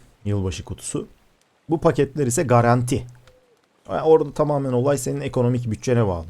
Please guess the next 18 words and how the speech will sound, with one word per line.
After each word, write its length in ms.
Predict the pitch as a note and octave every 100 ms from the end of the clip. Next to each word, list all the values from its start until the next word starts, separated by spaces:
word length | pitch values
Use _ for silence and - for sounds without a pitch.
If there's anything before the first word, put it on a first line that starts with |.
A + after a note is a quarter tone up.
| F2
Bütçen 440 | C#3+ - D3 B2+
varsa 440 | D#3 B2+ - D#3 - -
bir 120 | E3
tane 280 | C#3 A#2+ A#2+
bundan 260 | C3+ C#3+
alıp 260 | A2 D#3 F#3+
bir 100 | F#3
tane 240 | B2 A2
de 60 | E3+
yılbaşı 380 | D#3 C#3 B2 B2
kutusu 300 | A#2+ - C#3
çekebilirsin. 680 | D3 B2+ A#2+ A2+ A2 - - - _ _ _ _
Birinde 300 | C#3 D3 C#3
sürprizdir. 680 | B2 C#3+ B2 D#3+ B2 D3+ -
Yılbaşı 380 | A#2 G#2 G#2 -
kutusunda 400 | G#2+ - A#2 G2+
sürpriz 440 | G2 A#2+ - G2
çok. 180 | - -